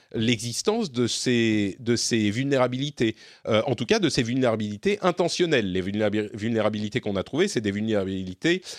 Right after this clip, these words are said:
de, euh, d'erreurs, euh, d'ingénierie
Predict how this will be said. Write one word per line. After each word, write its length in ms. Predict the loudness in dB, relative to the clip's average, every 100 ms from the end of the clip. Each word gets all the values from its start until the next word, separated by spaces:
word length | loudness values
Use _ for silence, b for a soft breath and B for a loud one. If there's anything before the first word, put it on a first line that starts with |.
| B
de, 400 | -4 2 4 2 2
euh, 220 | 2 4 2 -4
d'erreurs, 920 | -8 -12 -2 0 4 4 4 2 0 -4 -2
euh, 380 | 2 2 2
d'ingénierie 840 | 2 2 4 2 2 2 2 -2